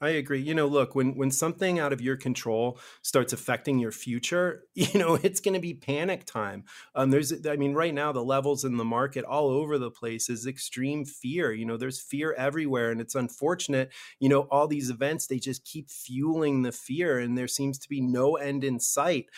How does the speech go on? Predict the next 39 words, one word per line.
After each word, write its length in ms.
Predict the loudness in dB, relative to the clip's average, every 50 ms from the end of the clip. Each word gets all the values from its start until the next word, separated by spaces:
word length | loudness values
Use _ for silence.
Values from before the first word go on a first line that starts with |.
| -20 -20 -20 -10 _
Um, 220 | 0 2 4 4 4
you 100 | 4 4
know, 80 | 4
I 60 | 4
was 120 | 4 2 0
talking 380 | -2 -2 -2 -2 -2 -2 -2
on 140 | -2 0 0
the, 220 | 0 0 0 -2 -2 -4
on 140 | -2 -2 -2
the 100 | -2 -2
show 280 | -2 0 2 2 2
last 420 | 2 0 0 0 -2 -2 -4 -4 -4
week 240 | -6 -6 -4 -4
about, 300 | -4 -4 -2 -4 -4 -2
you 80 | -2 -2
know, 120 | 0 -2
the 140 | -2 -2 -2
Nasdaq 540 | -2 -2 -2 -2 -2 -2 -2 -2 -4 -4 -4 -4
and, 180 | -4 -4 -4 -4
and 200 | -4 -4 -6 -4
tech 320 | -4 -4 -4 -4 -2 -4
and 100 | -4 -4
why 140 | -2 -4 -4
tech 300 | -4 -4 -6 -6 -4 -4
was 120 | -6 -6
getting 280 | -4 -4 -4 -2 -2 0
absolutely 460 | 0 0 -2 -2 -4 -2 -2 -2 -2 -4
blasted, 640 | -6 -6 -6 -4 -4 -4 -4 -2 -2 -2 -2 -2 -4 _ -20 -20 -20 -12 _
you 80 | 2 4
know, 160 | 6 6 6
and 80 | 6 6
in 80 | 4
this 160 | 4 2 0
bear 300 | 0 0 2 4 4 4
market 420 | 4 2 2 2 2 0 -4 -4 -4
channel 380 | -4 -4 -2 -2 0 -2 0
that 160 | 0 0 -2 0
we're 140 | -2 -2
at, 260 | 0 0 -2 -2 -4